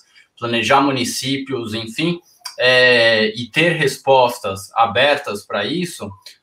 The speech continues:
significa que ele, de certa forma, tá praticando uma aprendizagem criativa. E qual que é o meio? Ah, o meio é digital, o meio é com papelão,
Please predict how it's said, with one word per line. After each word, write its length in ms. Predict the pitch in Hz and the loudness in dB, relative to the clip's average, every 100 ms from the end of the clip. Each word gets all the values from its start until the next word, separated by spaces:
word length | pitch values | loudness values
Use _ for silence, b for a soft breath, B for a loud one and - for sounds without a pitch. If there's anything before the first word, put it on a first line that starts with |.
| _ | _
significa 760 | - - 135 156 165 147 143 185 | -18 -8 -2 -2 -2 -4 0 -2
que 240 | 175 185 190 | -2 -4 -4
ele, 220 | 180 185 | -4 -4
de 80 | - | -4
certa 360 | 180 175 160 | -2 0 0
forma, 320 | 175 175 175 | 2 2 2
tá 160 | - 190 | 4 2
praticando 880 | - 165 - - 143 123 107 101 98 _ | 4 -2 -4 -2 0 0 -4 -8 -12 _
uma 320 | 113 113 110 | -10 -2 0
aprendizagem 580 | 107 110 110 107 107 107 | 0 -4 -4 -2 -2 -4
criativa. 600 | 107 110 107 110 95 95 B B B | -4 -4 -4 -8 -10 -12 B B B
E 80 | 139 | -2
qual 220 | 202 196 | 4 4
que 100 | 196 | 4
é 40 | |
o 80 | 180 | 4
meio? 420 | 165 135 107 92 - _ _ | 4 0 0 -4 -12 _ _
Ah, 300 | 127 147 127 | 0 2 2
o 80 | 107 | 0
meio 240 | 117 156 | -2 -2
é 80 | 143 | -2
digital, 960 | 131 107 113 110 123 139 156 139 110 110 | -4 -6 -8 -2 2 6 6 4 0 -4
o 80 | |
meio 560 | 110 127 139 139 131 123 | -4 -4 -2 -2 0 0
é 400 | 123 120 113 110 | 0 0 0 -2
com 240 | 107 123 | -6 -14
papelão, 840 | 113 123 - 110 107 143 160 127 | -2 -2 -2 -6 -4 -2 -2 -4